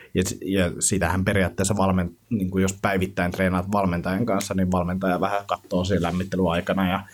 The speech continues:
ehkä katsotaan ne H R V-tulokset läpi ja näin. Ja sekin on semmoinen oma taiteenlaji kyllä, että, että kyllä mä tosin kun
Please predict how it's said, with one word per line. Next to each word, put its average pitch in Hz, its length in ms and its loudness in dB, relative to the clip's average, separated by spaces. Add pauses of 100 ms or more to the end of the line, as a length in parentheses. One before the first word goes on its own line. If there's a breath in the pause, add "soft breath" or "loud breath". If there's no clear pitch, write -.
(380 loud breath)
ehkä 92 220 0
katsotaan 90 420 0
ne 87 100 0
H 87 240 2
R 82 80 -4
V-tulokset 87 560 0
läpi 85 240 0
ja 92 160 0 (120)
näin. 90 380 -4 (880 loud breath)
Ja 92 240 0 (300)
sekin 107 380 0
on 92 100 4
semmoinen 98 260 4
oma 98 180 2
taiteenlaji 92 680 2
kyllä, 92 360 2
että, 87 200 -4
että - 120 -8
kyllä 85 140 0
mä 87 60 0
tosin 87 300 0
kun 87 320 -2